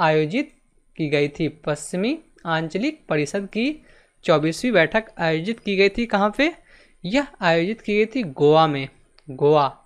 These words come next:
ऑप्शन बी गोवा। अगला फिर क्वेश्चन आपके स्क्रीन पे, अमेजन ने दुनिया में सबसे बड़ी परिसर कहाँ खोला है? अमेजन ने दुनिया में सबसे बड़ी परिसर कहाँ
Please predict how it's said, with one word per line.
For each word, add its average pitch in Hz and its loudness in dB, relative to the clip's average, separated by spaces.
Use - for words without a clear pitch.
ऑप्शन 196 -4
बी 156 -2
गोवा। 139 2
अगला 208 2
फिर 254 -4
क्वेश्चन 233 -4
आपके 214 -2
स्क्रीन 185 -6
पे, 226 -2
अमेजन 165 0
ने 226 -2
दुनिया 165 -2
में 208 -4
सबसे 208 0
बड़ी 254 2
परिसर 175 0
कहाँ 233 -4
खोला 156 0
है? 160 0
अमेजन 151 -4
ने 208 -2
दुनिया 147 0
में 202 -2
सबसे 175 0
बड़ी 214 4
परिसर 185 2
कहाँ 180 2